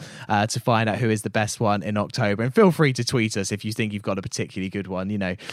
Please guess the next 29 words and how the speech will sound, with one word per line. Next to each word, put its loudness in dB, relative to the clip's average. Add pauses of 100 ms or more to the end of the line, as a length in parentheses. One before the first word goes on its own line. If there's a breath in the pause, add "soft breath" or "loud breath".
(220 loud breath)
uh, 2
spamming 0
us 0
probably 0
will, 0
uh, -4
will -2
get -2
you -4
somewhere. -2 (340 loud breath)
Um, 4
so, 8
George, 8
thank 4
you 6
very 8
much 6
for 8
being 8
part 6
of 4
the 8
F 4
P 6
L 8
chat, 2
Fantasy 6
Fulham, 8
today. 6